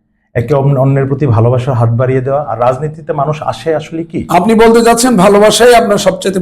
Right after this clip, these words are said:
Speaker 2: বড় কৌশল।
Speaker 1: আমি এই জিনিসটি অবশ্যই আমি এটা উপলব্ধি করি। আপনি একটা জিনিস মনে করবেন, এবং আমি বিশ্বাস করি যে জিনিসটা রাজনীতি, আমি না শুধু, যারা রাজনীতি করে চেষ্টা, একটা জিনিস যদি আমাদের এরকম থাকে, আমাদের রাজনীতিটা হবে জনকল্যাণমূলক এবং মানুষের সেবা করার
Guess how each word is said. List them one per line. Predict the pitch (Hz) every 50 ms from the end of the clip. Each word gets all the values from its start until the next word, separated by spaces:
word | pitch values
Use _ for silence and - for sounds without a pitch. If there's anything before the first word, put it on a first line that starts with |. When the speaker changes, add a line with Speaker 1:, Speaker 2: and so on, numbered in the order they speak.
| 170 180
Speaker 2:
বড় | 190 190
কৌশল। | 175 151 - -
Speaker 1:
আমি | - 180 190 185
এই | 175 165
জিনিসটি | 185 180 175 - - 185
অবশ্যই | 170 156 165 165 - - 185 165
আমি | 151 151
এটা | 147 151 143 135 135 131 -
উপলব্ধি | 127 131 135 135 123 120 131 135 -
করি। | 147 143 151 170 - -
আপনি | - - 156
একটা | 151 151 180
জিনিস | 170 180 190 - - -
মনে | 139 151 156
করবেন, | 151 175 156 135 127 120 117 120 - - - 131
এবং | 131 139 143 139 - - _ _ _ _
আমি | - 139 185 208
বিশ্বাস | 190 190 190 - 208 190 190 -
করি | 185 160 151 139
যে | 143 120 123
জিনিসটা | 127 120 - - - 127 127 - - _ _ _ _ _ _ _ _
রাজনীতি, | 110 123 147 147 147 175 185 180 185 196 156
আমি | 131 135 156 214 233 240 220
না | 160
শুধু, | - - 139 120 117 113
যারা | 123 120 123 127 127 127
রাজনীতি | 127 123 135 139 139 143 147
করে | 160 156 156 -
চেষ্টা, | 131 127 - - - 147
একটা | 143 - - 156
জিনিস | 143 151 151 156 147 156
যদি | 151 151
আমাদের | 151 151 143 143 147 143
এরকম | 139 139 - 147 147
থাকে, | - - 139 - - 156 156 156 - - _ _ _ _ _ _
আমাদের | - 120 139 139 139 151 151 127
রাজনীতিটা | 123 127 131 123 139 151 147 151 160 156
হবে | 143 156 151 156 160 165 165 165 - - - _ _ _ _ _ 98 98 107
জনকল্যাণমূলক | 135 147 165 160 165 180 180 180 185 185 185 185 185 180 185 190 190 190 190 - - - _ _ - 117
এবং | 127 131 123 110 113
মানুষের | 127 151 151 - - 160 - -
সেবা | - - 113 127
করার | 127 - 143 139 147